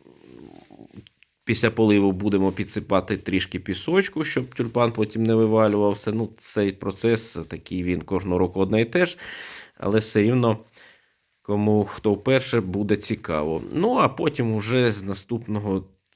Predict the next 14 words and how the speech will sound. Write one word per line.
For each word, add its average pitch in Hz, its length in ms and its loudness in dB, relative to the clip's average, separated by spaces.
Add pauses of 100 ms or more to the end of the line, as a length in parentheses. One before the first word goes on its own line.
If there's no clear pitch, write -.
(200)
там, 85 200 -4
через 95 340 0
тиждень 110 400 2 (100)
пого-, 95 280 -2 (120)
почнемо 107 720 2
вже 101 200 -2
готуватись 95 1040 -2 (220)
по 95 120 0
освітленню, 123 640 0
показувати. 113 880 2 (840)
Е, 98 340 0
таке 98 320 -2
ось, 90 400 -2
е, 92 300 2